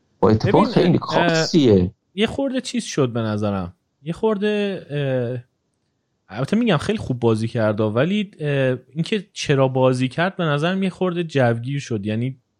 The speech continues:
Speaker 2: بالاخره نقش جوکر نقش چیزیه دیگه. یعنی الان، اه، خدمتی که به،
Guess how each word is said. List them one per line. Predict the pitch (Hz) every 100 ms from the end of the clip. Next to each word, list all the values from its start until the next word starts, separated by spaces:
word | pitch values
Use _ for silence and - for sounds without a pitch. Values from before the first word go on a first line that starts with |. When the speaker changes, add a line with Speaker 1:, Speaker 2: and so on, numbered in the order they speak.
| _
Speaker 2:
بالاخره | 123 131 - 160
نقش | 180 - 160
جوکر | 135 131 - 156
نقش | 156 151 -
چیزیه | 147 139 113 90
دیگه. | 87 92 85
یعنی | 98 107 135 - _ _ _ _ _
الان، | 107 113 135 143
اه، | 131 110 104 104 -
خدمتی | - 120 117 131 151 160
که | 135
به، | 113 113 104